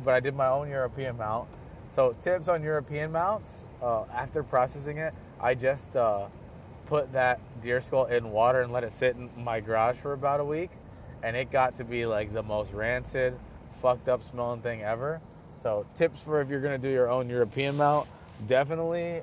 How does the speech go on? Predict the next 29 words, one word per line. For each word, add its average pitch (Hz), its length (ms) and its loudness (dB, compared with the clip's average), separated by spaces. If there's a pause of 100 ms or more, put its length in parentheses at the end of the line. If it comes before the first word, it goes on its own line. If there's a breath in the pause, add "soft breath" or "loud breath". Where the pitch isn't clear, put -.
(120)
uh, 117 340 0
just 123 320 -4 (120)
do 127 160 0
it 135 60 2
right 123 240 4
away. 123 360 4 (960)
Uh, 127 400 2 (340)
I've 156 200 -2
done 175 160 0
'em 156 120 -6
two 175 220 -6
ways. 151 540 -2
You 139 180 -10
can, 135 260 -8
uh, 104 260 -6 (1700)
you 135 200 -6
can 110 420 -4 (380)
boil 160 580 -2
'em 233 140 -16 (340)
and 131 180 -6
then 123 360 -4 (300)
pick 160 240 2
everything 143 460 2
off 135 300 2
and 123 200 -4
out 131 280 -2
of 127 120 -4
the 127 80 -8
skull, 131 460 0